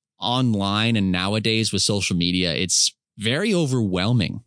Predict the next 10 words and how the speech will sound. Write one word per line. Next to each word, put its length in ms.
with 280
how 240
much 260
information 760
there 200
is 520
with 220
regards 500
to 120
drumming. 600